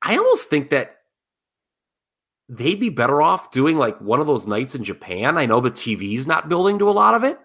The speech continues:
is, or any of it, but, like, if one of those nights should just be a network special instead of having this quote unquote pay-per-view, you know, old kind of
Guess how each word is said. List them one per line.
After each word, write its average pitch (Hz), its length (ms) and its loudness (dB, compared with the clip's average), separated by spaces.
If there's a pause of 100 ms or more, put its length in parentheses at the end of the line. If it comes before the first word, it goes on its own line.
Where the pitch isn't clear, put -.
(340)
is, 123 200 0
or 107 260 -4
any 113 240 2
of 202 120 2
it, - 280 -6 (680)
but, 151 280 2
like, 131 460 0 (460)
if 139 120 -8
one 233 120 2
of 285 80 0
those 311 240 4
nights 156 260 -2
should 123 120 -8
just 107 140 -12
be 120 80 0
a 110 40 2
network 110 320 -4
special 131 300 0
instead 165 200 -2
of 160 60 -6
having 165 260 -4
this 127 160 -10
quote 156 240 -8
unquote 147 520 -6
pay-per-view, 139 600 -4
you 135 80 -4
know, 107 240 -2
old 135 220 -6
kind 123 180 -2
of 104 160 -6